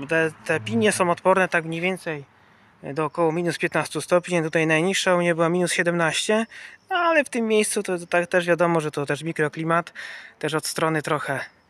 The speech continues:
e, muru. No niby tutaj jest taki przestrzał, ale, ale nie wpłynęło to jakoś strasznie na nią i mimo wszystko przetrwała. Tam miała niewielkie tylko takie uszkodzenia na końcówkach igieł.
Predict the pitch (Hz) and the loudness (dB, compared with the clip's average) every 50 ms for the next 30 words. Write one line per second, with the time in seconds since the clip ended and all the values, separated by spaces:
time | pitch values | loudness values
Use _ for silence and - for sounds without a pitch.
0 | - - - - - - - _ - 151 135 127 135 165 190 202 202 202 208 208 | -20 -20 -20 -20 -20 -20 -20 _ -14 -12 -10 -8 -4 0 2 4 4 6 4 4
1 | 208 180 160 - 185 170 175 180 180 170 180 170 185 175 170 190 185 180 180 175 | 2 0 -4 -6 -4 -4 -2 -2 0 -2 -2 0 0 0 2 2 2 4 2 2
2 | - - 151 - - - - - 151 - - - - 165 170 170 175 175 165 151 | 0 -2 -4 -6 -8 -4 -2 -2 -2 -2 -2 -2 0 2 4 4 6 4 4 2
3 | 143 135 - - - _ - - - - - - - _ _ - 302 302 285 254 | 0 -2 -4 -10 -14 _ -20 -20 -20 -20 -20 -20 -20 _ _ -2 0 0 2 2
4 | 226 - - - 180 180 185 180 175 165 - - 151 - 156 143 - - - 170 | 0 -2 0 0 2 4 4 4 4 2 0 -2 -2 -2 -2 -4 -4 -4 -2 -2
5 | 165 156 - - 147 135 143 151 156 165 175 180 190 185 - - - _ _ _ | 0 0 -2 -2 -2 -2 0 0 2 2 2 2 2 -2 -6 -12 -20 _ _ _
6 | - - - - - - - - - - _ _ _ _ - 226 202 190 175 160 | -20 -20 -20 -20 -20 -20 -20 -20 -20 -20 _ _ _ _ -10 -6 -4 -2 -2 -2
7 | 151 143 - - 170 - - - - - - - - 175 156 151 139 131 - 143 | -2 -2 -2 -4 -6 -6 -8 -8 -8 -8 -8 -4 0 0 2 2 0 0 -2 -2
8 | 147 160 160 160 156 160 160 151 165 175 185 190 175 - 180 156 - 165 151 - | 0 2 2 2 2 2 2 4 4 4 4 2 2 0 0 0 0 -2 -2 -2
9 | 156 - 165 - - 151 151 147 - - 151 131 165 160 160 156 143 143 135 - | 0 0 -2 -2 0 -2 -2 -2 -2 -4 -2 0 0 0 2 0 0 -2 -2 -4
10 | 151 147 - - 180 - - 160 147 139 147 143 143 156 170 185 196 | -6 -4 -4 -4 -6 -2 -2 -2 -2 -2 -6 -2 2 4 4 4 2